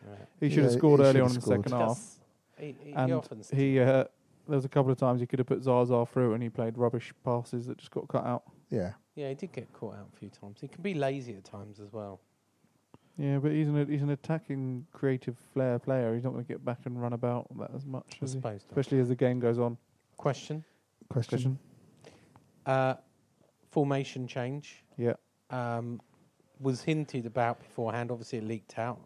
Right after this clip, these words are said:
Speaker 1: Uh, our friend, ex-West Ham employee, said there's gonna be a formation change. He was right. Um, bit of a risky move.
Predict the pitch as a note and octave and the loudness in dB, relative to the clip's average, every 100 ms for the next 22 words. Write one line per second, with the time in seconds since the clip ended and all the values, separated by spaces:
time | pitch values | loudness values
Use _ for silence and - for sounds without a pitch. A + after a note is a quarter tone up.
0 | - - A#2+ A2+ - - A2+ A2 - A#2 | -20 -16 -10 -10 -12 -16 -12 -12 -10 -10
1 | A2 G#2 - - - - A2 A2 A2 G#2 | -8 -12 -18 -20 -14 -12 -10 -10 -12 -10
2 | G#2+ A2 B2 B2+ _ _ _ _ _ B2 | -10 -8 -10 -14 _ _ _ _ _ -10
3 | A#2 A2 A#2 A2 G#2 A#2+ A2 A2 - A2 | -10 -8 -6 -4 -4 -6 -6 -6 -8 -14
4 | - C3 C3 A2+ G#2 G#2+ A2 B2 - _ | -12 -12 -12 -12 -12 -10 -6 -6 -8 _
5 | _ _ _ _ _ - B2+ B2 B2+ B2 | _ _ _ _ _ -6 -4 -4 -6 -12
6 | _ _ _ _ _ _ _ _ _ _ | _ _ _ _ _ _ _ _ _ _
7 | - D3 C#3 C#3 - - C3 B2+ D3 | -2 -2 0 -2 -2 -6 -4 -2 -2